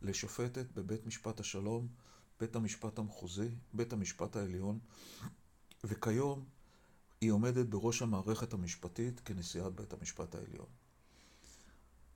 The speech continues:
הואיל ולא הופיע בפניה בעתיד,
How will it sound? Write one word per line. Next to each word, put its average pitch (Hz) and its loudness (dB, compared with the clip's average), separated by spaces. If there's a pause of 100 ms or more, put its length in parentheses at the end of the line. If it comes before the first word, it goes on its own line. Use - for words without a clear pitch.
הואיל 143 4
ולא 139 8
הופיע 127 6
בפניה 90 0 (320)
בעתיד, 90 -2